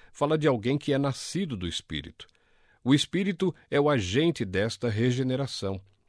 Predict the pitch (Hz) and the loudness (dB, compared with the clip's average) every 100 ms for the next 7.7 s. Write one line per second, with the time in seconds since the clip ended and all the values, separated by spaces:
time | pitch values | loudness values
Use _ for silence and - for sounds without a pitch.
0 | _ 110 117 117 - 180 175 160 - - | _ 2 2 2 -2 -2 0 -2 -4 -4
1 | 123 131 113 92 147 151 117 110 131 - | 0 2 2 2 0 0 0 0 0 -2
2 | 120 - 156 196 - - 151 147 139 - | -4 0 2 2 -2 -4 -2 0 -2 -2
3 | - 107 92 117 - 135 120 160 180 139 | 0 0 0 -2 0 2 2 2 2 0
4 | 120 - 98 85 92 - - - - - | -4 -4 -6 -4 -6 -8 -20 -20 -20 -4
5 | 101 131 - 127 160 190 151 156 104 - | 2 2 4 2 2 2 0 0 -2 -4
6 | 104 117 101 78 76 165 117 104 135 104 | 0 2 0 -4 -8 -6 -2 0 0 0
7 | 80 87 80 82 - 78 | -6 -6 -8 -8 -8 -8